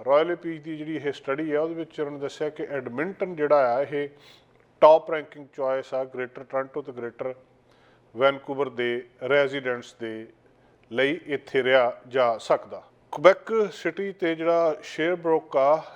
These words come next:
ਇਹ, ਅ, ਦੋਵੇਂ ਇੱਕੋ ਟਰਮ ਦੇ ਉੱਤੇ ਆਉਂਦੇ, ਅਫੋਰਡੇਬਿਲਟੀ ਫੈਕਟਰ ਤੀਹ ਪੁਆਇੰਟ ਅੱਠ ਦੇ ਉੱਤੇ ਤੇ ਰੀਅਲ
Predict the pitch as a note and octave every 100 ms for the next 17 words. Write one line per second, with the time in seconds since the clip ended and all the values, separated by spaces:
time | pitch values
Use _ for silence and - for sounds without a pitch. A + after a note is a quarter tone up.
0 | - - E3 E3+ E3+ D#3+ - C3 B2+ A#2+
1 | G#2+ C3 D#3 E3 D3+ C#3 E3+ D#3 D3 C#3+
2 | C#3+ C#3+ D3 C3 C#3 - C3+ C#3+ C3+ C3+
3 | C3 - - C3+ C#3+ C#3 C#3+ B2 A#2+ -
4 | C#3 C3+ - D3+ D3+ B2+ C#3 D3